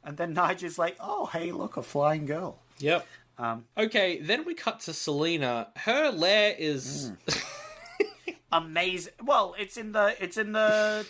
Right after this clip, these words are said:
Speaker 1: the, like, haunted house.
Speaker 2: Yeah, it's in the haunted house in this abandoned circus.
Speaker 1: So,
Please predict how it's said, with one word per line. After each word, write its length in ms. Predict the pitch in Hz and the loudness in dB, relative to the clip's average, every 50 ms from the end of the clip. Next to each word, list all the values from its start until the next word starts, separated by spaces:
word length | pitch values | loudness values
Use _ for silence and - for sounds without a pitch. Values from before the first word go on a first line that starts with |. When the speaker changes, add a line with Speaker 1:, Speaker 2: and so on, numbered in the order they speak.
| - - | -4 2
Speaker 1:
the, 300 | 202 196 202 202 202 196 202 | 4 4 6 4 4 2 4
like, 240 | 190 190 190 190 - | 4 4 4 4 2
haunted 460 | - - 196 214 208 - 175 131 104 | 2 4 4 4 2 0 -4 -6 -4
house. 580 | - 113 95 - 80 - - - - - - - | -4 -4 -4 -4 -6 -10 -14 -14 -14 -16 -16 -14
Speaker 2:
Yeah, 380 | - 110 180 196 160 131 104 - - | -4 0 2 4 4 4 2 0 -4
it's 160 | 135 - 190 | -4 -2 0
in 80 | 190 | 0
the 100 | 196 190 | 2 0
haunted 320 | 160 165 175 175 165 165 151 | 2 2 0 -2 -2 -4 -2
house 300 | 151 147 143 135 - 147 | 0 0 0 0 -2 -4
in 80 | 131 | -6
this 160 | 131 123 - 135 | -6 -4 -4 -4
abandoned 500 | 120 113 120 117 123 123 120 113 113 - | 0 2 2 2 2 2 0 -2 -4 -4
circus. 540 | - - 117 110 - - - - - - - | -4 -2 -2 -4 -4 -8 -14 -16 -16 -18 -16
Speaker 1:
So, 560 | - - - - 190 180 180 180 185 185 | -10 -8 -2 2 4 4 6 6 4 2